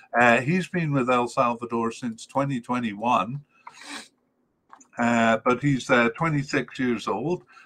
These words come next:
and he has nineteen caps and two goals. Uh, he was born in the U S A, and in fact, his brother, uh, plays for the United States national team, but he joined, um, uh, he joined, uh, El Salvador. They, uh, they have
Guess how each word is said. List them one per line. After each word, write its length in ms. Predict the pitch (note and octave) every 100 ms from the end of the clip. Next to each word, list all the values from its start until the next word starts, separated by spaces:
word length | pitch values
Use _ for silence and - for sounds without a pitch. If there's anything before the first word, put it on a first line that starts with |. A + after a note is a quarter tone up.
| _
and 200 | A2 A2+
he 120 | C3+ C3
has 200 | A#2 A#2+
nineteen 600 | A#2+ C#3+ C#3+ D3 C3 A#2
caps 420 | A#2 A2 - -
and 160 | A2 -
two 220 | B2 A#2
goals. 520 | A2+ A#2+ G2+ F#2 - - - _
Uh, 220 | A#2 A#2
he 160 | A#2+ F3
was 180 | E3 B2
born 320 | D3 F3 E3
in 120 | C3+
the 100 | A2+
U 160 | A2 G#2+
S 220 | G#2+ -
A, 80 | A2+ C3
and 100 | C3
in 60 |
fact, 320 | - B2 A#2
his 160 | A#2+ A2
brother, 580 | - A#2+ D#3 C#3+ G2+ F#2+
uh, 220 | G#2 G2+
plays 480 | - D3 F3 F#3 G#2
for 160 | - G2+
the 140 | G2
United 500 | G2+ G2+ G2+ G2 F#2
States 340 | - F#2+ -
national 500 | G#2 F#2+ G2 - G2
team, 380 | F#2 G2+ G#2 C#3 - - - -
but 160 | A2+
he 180 | A2+ D3
joined, 480 | C#3+ B2+ A2+ G#2+ G#2+
um, 420 | G#2 G2 F#2+ F#2 _ _ _ - _ _ _ _ _
uh, 300 | A2+ A2 G#2
he 260 | G#2+ C3+ C#3
joined, 500 | - A#2 A2+ A2 G#2 -
uh, 680 | A2 G#2 G2+ G2+ G2 G2 G2 G2+
El 220 | A#2 B2 A2+
Salvador. 720 | - B2+ D3 C#3+ G#2+ G#2 G#2
They, 220 | A2+ A2 A2
uh, 200 | G#2 G#2
they 120 | A2+
have 160 | A2